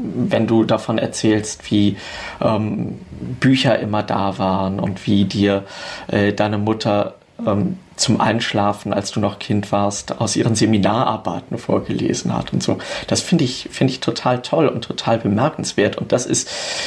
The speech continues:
und ich reite darauf jetzt herum, um davon eigentlich wegzukommen, weil das ist, ähm, ja,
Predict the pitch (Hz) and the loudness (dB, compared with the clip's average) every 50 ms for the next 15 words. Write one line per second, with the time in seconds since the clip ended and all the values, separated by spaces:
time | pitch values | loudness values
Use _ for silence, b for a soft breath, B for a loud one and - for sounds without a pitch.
0 | B B B B - 139 131 - 117 120 117 113 - - 143 - 123 120 123 120 | B B B B 0 2 2 2 2 2 2 2 2 0 0 0 2 2 0 0
1 | - - 117 - - - 113 107 - 151 180 175 131 127 - - 123 117 107 123 | 2 0 0 0 0 0 0 2 4 4 4 4 4 2 0 0 0 0 2 2
2 | 117 - - 120 107 - 110 104 - 101 98 95 - 117 107 92 - - - - | 0 2 0 -2 -2 -2 -4 -2 -2 -4 -4 -4 0 -2 -2 -2 -2 -8 -8 -8
3 | - - - - - - - 113 143 185 185 B B B B B B B B B | -8 -8 -8 -6 -4 -2 0 0 0 -2 -4 B B B B B B B B B
4 | 107 - 117 117 120 120 - - - - 117 120 - - - _ _ - 370 320 | -2 2 4 4 4 2 0 -2 -2 -2 0 -2 -2 -8 -12 _ _ -6 -2 0
5 | - 143 - - - - - _ _ - - 131 131 131 131 127 127 - - B | 0 2 0 0 -4 -6 -8 _ _ 0 0 2 2 2 0 -2 -4 -6 -10 B
6 | B B B B B B B B B B B B B - - - - 120 117 | B B B B B B B B B B B B B -20 -8 -2 0 0 0